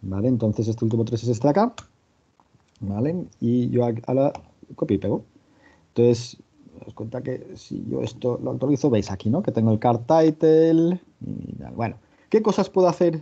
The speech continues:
sobre esto? Bueno, pues claro, aquí, fijaos que te viene I M G S R C y te vienen los puntos y el alternativo te vienen los puntos, ¿no? Voy a poner la imagen de la U R J C. Entonces aquí tengo que poner una U R L,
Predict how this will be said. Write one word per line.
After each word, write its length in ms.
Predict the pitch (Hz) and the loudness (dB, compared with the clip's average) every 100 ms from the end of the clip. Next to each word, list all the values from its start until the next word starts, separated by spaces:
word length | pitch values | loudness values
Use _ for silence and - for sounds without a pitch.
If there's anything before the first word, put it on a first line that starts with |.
| - | -10
sobre 240 | - 156 165 | -4 0 0
esto? 180 | 160 | 0
Bueno, 140 | 123 104 | -4 -4
pues 100 | 98 | -6
claro, 180 | 123 107 | -8 -6
aquí, 360 | 135 131 135 - _ _ _ _ | -4 -4 -4 -10 _ _ _ _
fijaos 280 | 127 127 123 | -8 -8 -6
que 80 | |
te 80 | 123 | -4
viene 360 | 120 123 131 - _ _ | 0 0 0 -4 _ _
I 160 | 135 139 | -4 0
M 160 | 131 120 | 0 0
G 140 | 131 | -2
S 140 | 120 | 0
R 160 | 131 127 | 0 0
C 160 | - 143 | 2 0
y 40 | |
te 100 | 127 | 2
vienen 240 | 117 120 | 0 2
los 180 | 120 117 | 2 0
puntos 460 | - 143 143 151 131 | 2 0 2 0 0
y 40 | |
el 100 | 107 | -2
alternativo 580 | 104 107 101 101 113 110 | -2 -4 -6 -4 -2 -2
te 80 | 107 | -4
vienen 160 | 101 | -4
los 120 | 98 - | -6 -6
puntos, 300 | 107 - 113 | -10 -8 -8
¿no? 100 | 165 | -6
Voy 100 | 185 | -4
a 60 | |
poner 160 | 151 139 | 0 2
la 80 | 127 | 2
imagen 220 | 117 123 | 0 -2
de 40 | |
la 80 | 117 | 0
U 80 | 117 | 0
R 80 | 117 | -2
J 200 | 113 113 | -2 -4
C. 160 | 147 - _ _ _ _ _ _ _ - | -4 -6 _ _ _ _ _ _ _ -8
Entonces 380 | 117 120 123 127 | -2 0 2 2
aquí 240 | 123 139 | 2 0
tengo 180 | 131 123 | 0 0
que 80 | 123 | 2
poner 220 | 123 123 | 2 4
una 260 | 127 123 | 4 4
U 140 | 123 127 | 4 4
R 340 | 123 135 139 | 4 4 4
L, 260 | 147 151 | 6 4